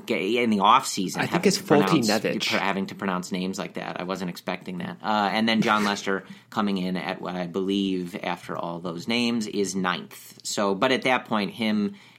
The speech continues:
Speaker 1: Hader, Foltynewicz separated by a point each in this, uh, voting system,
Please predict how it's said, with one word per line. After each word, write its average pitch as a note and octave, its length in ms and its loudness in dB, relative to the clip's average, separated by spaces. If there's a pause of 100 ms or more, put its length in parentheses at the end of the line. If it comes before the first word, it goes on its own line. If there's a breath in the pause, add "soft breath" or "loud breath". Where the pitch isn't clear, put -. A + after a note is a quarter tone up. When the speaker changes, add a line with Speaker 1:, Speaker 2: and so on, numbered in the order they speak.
Speaker 1:
Hader, F#2 440 2
Foltynewicz F#2 800 -4
separated E2+ 720 -4
by E2+ 340 -2 (260 loud breath)
a G#2+ 80 -6
point G#2+ 520 -4
each F#2+ 360 -6
in F2+ 180 -4
this, - 440 -8
uh, D#2 440 -10
voting F2+ 460 -4
system, C#2+ 560 -10